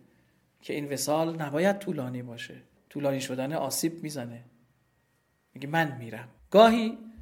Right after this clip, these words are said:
انسان وقتی که وصالی براش رخ می‌ده، با معشوق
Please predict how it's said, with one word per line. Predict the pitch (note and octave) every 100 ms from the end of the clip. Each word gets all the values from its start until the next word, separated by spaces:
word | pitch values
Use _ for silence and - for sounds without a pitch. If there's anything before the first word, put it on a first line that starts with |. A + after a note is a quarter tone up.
| - _ _ - - - -
انسان | D3+ D#3 G3 F3+
وقتی | D#3+ - D#3+
که | D#3+ D#3 D3+ - - - _ -
وصالی | D#3 E3 A3 C4 A#3+
براش | F#3+ E3 D#3+ E3
رخ | D3+ -
می‌ده، | D#3 F3 G#3
با | A3 D#3
معشوق | D3+ D3+ D#3+ - A#3+ B3